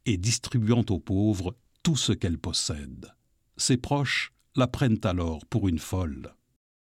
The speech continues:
Puis elle perd en peu de temps sa mère, son mari et ses enfants. Angèle postule alors, en douze cent quatre-vingt-onze,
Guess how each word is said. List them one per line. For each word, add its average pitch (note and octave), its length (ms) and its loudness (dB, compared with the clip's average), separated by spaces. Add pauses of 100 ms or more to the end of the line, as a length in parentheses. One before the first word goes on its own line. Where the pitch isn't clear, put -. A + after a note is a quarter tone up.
(140)
Puis D3+ 320 4
elle F#2+ 220 4
perd D3 360 2
en F2+ 140 0
peu A#2+ 200 2
de G#2 100 2
temps B2+ 280 0
sa G#2 260 0
mère, F#2 520 -2 (220)
son - 280 2
mari E2 520 0 (260)
et A#2 80 4
ses F2 320 0
enfants. - 480 -12 (1120)
Angèle C#3 520 4
postule A#2+ 500 2
alors, B2+ 500 2 (100)
en F#2 140 0
douze G2+ 320 2
cent B2 240 4
quatre-vingt-onze, F#2+ 960 2